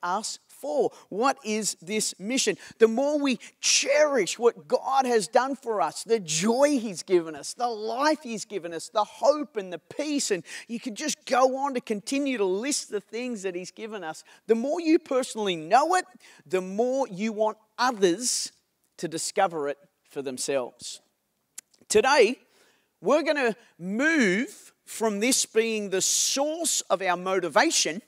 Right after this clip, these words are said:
and we're gonna talk about the way we bring it to application.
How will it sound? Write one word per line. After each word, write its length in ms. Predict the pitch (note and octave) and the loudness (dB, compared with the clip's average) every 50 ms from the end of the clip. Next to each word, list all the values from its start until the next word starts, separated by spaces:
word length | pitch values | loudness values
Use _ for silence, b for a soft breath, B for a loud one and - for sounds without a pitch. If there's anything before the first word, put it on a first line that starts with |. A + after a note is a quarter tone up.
| _ _ _ _ _ _ B B B B B | _ _ _ _ _ _ B B B B B
and 120 | - E3+ | -4 -2
we're 80 | F3+ F#3 | 0 2
gonna 180 | G#3+ A#3 C4 C4+ | 0 0 0 -2
talk 340 | - - A#3 G3+ G3+ - | 0 2 2 2 2 2
about 340 | G#3+ F3 - F3 F3 F3 E3+ - b b b b | 0 0 2 4 4 4 2 0 b b b b
the 100 | E3+ F3 | -2 -2
way 520 | D#3+ D3+ D#3+ E3+ E3+ F3 F#3 F#3 F3+ F3+ - | 0 2 2 2 2 2 0 -4 -6 -10 -10
we 140 | D3+ D#3 D#3+ | -8 -8 -8
bring 280 | B2 D3+ D#3+ D#3+ D#3 | -6 -6 -6 -4 -4
it 200 | D#3 D3 _ _ | -6 -8 _ _
to 260 | - - D3+ C#3 C#3 - _ - | -8 -6 -6 -6 -6 -8 _ -8
application. 760 | D3 - _ - A#2 - - - A2+ A2 - - - - | -8 -8 _ -14 -20 -20 -20 -20 -20 -20 -20 -20 -20 -20